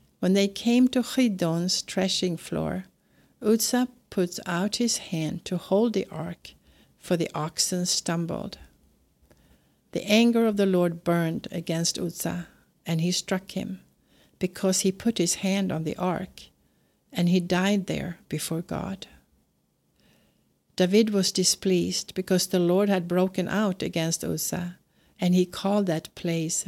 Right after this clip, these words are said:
Peretz Uzzah to this day.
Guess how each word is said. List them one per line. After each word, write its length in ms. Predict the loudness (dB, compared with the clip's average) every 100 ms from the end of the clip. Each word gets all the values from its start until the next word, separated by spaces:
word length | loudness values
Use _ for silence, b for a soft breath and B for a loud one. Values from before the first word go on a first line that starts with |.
| -10
Peretz 520 | -2 0 2 0 -2 -4
Uzzah 500 | -4 -4 -6 -6 -12 _ -6
to 120 | -4
this 300 | -4 -4 -4
day. 400 | -4 -6 -8